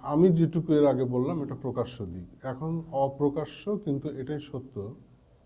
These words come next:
এটা মূলত রাজনৈতিক কারণে তাকে এই বিলম্বটা করতে হলো। বোঝার জন্য বলি যে উনিশশো একাত্তর সালের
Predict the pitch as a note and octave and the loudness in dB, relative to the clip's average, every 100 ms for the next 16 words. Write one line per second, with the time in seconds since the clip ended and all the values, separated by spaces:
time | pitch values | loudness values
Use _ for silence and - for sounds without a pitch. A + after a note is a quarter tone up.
0 | _ _ _ - B2+ C#3 C#3 C3 C3 C3 | _ _ _ -8 -4 0 2 4 4 4
1 | B2+ B2+ A#2+ A#2+ B2 A#2+ A#2+ A2 B2 F#3+ | 4 4 4 4 2 -4 -4 -4 -4 -8
2 | - - - - - _ A#2 A2 A2 A2 | -12 -18 -20 -20 -20 _ -8 -2 0 4
3 | A2 G#2+ G#2+ A2 G#2+ E3+ - G#2 F2 D#2+ | 4 4 2 0 -6 -6 -6 -8 -10 -12
4 | - - - - - _ - C3 C3+ F3 | -18 -20 -20 -20 -20 _ 0 2 6 4
5 | D3+ C#3 A#2 G#2 G2+ G#2+ D#3+ - - - | 6 6 4 2 -2 -6 -8 -12 -20 -20
6 | _ _ _ _ _ _ _ - - A2 | _ _ _ _ _ _ _ -16 -2 4
7 | A#2+ A#2 A#2+ D3+ D#3 F3 D#3 D#3+ - D#3+ | 4 4 4 4 4 2 2 0 0 -4
8 | - D#3 D#3 D#3 | -2 2 2 2